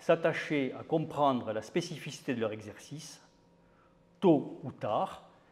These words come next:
ils sortent du carcan que vous leur avez imposé. Or, on voit bien que le lien que nous avez avec la, que nous avons avec l'assurance maladie,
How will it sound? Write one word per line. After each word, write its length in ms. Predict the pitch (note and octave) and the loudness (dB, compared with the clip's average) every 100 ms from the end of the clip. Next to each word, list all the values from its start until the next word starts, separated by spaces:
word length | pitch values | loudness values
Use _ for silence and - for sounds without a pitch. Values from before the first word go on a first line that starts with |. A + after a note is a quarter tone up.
| _ - | _ -10
ils 160 | A2+ | -10
sortent 520 | - - E3 - - - - - | -6 6 6 6 -8 -16 -20 -18
du 140 | G#2 | -18
carcan 560 | - C#3+ - B2+ A#2 G3 - | -2 -2 0 -2 -2 -6 -10
que 120 | C3 | -6
vous 160 | A2+ B2 | -2 0
leur 160 | A2 | 0
avez 260 | A2 A2+ D3 - - | -2 -6 -10 -14 -8
imposé. 520 | B2+ B2 G#2 F2 E2+ _ _ _ _ _ | -6 -6 -10 -12 -18 _ _ _ _ _
Or, 260 | D3+ C#3+ - C#3+ | 4 4 2 -4
on 100 | C#3+ | -2
voit 200 | C3+ B2+ | 0 2
bien 340 | C3+ B2+ A#2 | 2 2 2
que 320 | - C3+ A#2 | -2 -2 -2
le 140 | A2+ A2+ | -4 -6
lien 360 | A#2+ E3+ A#3 G3+ | -2 2 2 2
que 100 | C3 | 0
nous 180 | B2+ | 0
avez 260 | A#2+ A2 A2+ | 0 0 -2
avec 200 | G#2 G#2 | -2 -6
la, 80 | A2 | -8
que 180 | - C3+ | -8 -4
nous 160 | C3 | 0
avons 240 | C#3+ D3 A#2 | 2 4 2
avec 160 | G#2+ | -2
l'assurance 420 | G#2+ - A2+ A#2 | -6 -6 -8 -8
maladie, 480 | A#2+ G#2 G2+ A#2+ G3 | -8 -8 -8 -8 -8